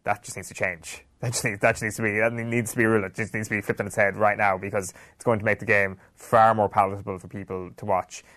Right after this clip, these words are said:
And that is probably the main reasons why there's such a disparity in attendance between All-Ireland Camogie final day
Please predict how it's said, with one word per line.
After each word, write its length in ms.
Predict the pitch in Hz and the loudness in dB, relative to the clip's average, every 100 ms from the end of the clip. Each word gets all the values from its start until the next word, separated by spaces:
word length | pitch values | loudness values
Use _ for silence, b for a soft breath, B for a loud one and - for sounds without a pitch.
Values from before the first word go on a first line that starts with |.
| b | b
And 160 | - 107 | -2 4
that 100 | 123 | 4
is 80 | 123 | 4
probably 240 | 135 123 | 2 2
the 60 | 113 | 2
main 160 | 117 | 2
reasons 260 | 117 120 110 | 4 0 4
why 140 | 110 | 4
there's 100 | 107 | 4
such 140 | 110 110 | 0 -6
a 40 | |
disparity 560 | 101 - 113 107 107 104 | -4 2 4 2 -2 -4
in 160 | 107 | -2
attendance 320 | 107 110 107 104 | -2 -2 -2 -4
between 360 | 107 107 101 | -6 -6 -4
All-Ireland 400 | 104 104 101 98 | 0 4 2 0
Camogie 340 | 110 113 107 98 | 0 0 0 -2
final 260 | 104 98 | -2 0
day 280 | 101 98 | 0 0